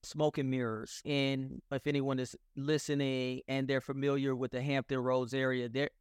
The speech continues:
and they've been there for a period of time and attended church, that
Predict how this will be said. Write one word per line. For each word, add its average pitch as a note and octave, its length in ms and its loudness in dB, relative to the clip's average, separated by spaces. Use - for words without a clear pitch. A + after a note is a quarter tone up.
and B2 140 -2
they've C3 160 0
been C#3 220 4
there B2+ 180 2
for C3+ 220 -2
a A#2+ 40 0
period C3 320 0
of B2 100 -2
time B2 480 2
and A#2 100 -2
attended C3 320 -4
church, C3 240 0
that B2 160 -2